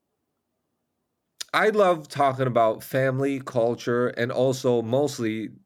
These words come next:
that I'm passionate about is my perspective on things, because I feel like these days people have really extreme opinions or mer-, very narrow-minded in the beliefs that they have growing up or the things,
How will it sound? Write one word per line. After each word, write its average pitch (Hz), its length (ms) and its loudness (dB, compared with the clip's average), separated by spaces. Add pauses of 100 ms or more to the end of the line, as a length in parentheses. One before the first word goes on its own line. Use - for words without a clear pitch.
that 113 200 0
I'm 107 140 -2
passionate 110 440 -2
about 101 380 0
is 92 360 -8
my 104 160 -2
perspective 117 640 -4
on 98 160 -2
things, 104 420 -6
because 90 500 -4 (440)
I - 80 -2
feel 143 180 0
like 110 180 0
these 117 260 -6
days 98 340 -2
people 104 580 -2
have 98 340 -2
really 107 360 -4
extreme 117 560 -6
opinions 113 720 -6 (400)
or 104 240 2
mer-, 117 400 0
very 113 320 0
narrow-minded 104 1000 -2
in 92 360 -6
the 92 80 -4
beliefs 101 540 -4
that 92 180 -4
they 95 140 -4
have 90 500 -4
growing 101 420 -2
up 95 340 0
or 85 360 -4 (380)
the 101 120 -2
things, 101 560 -6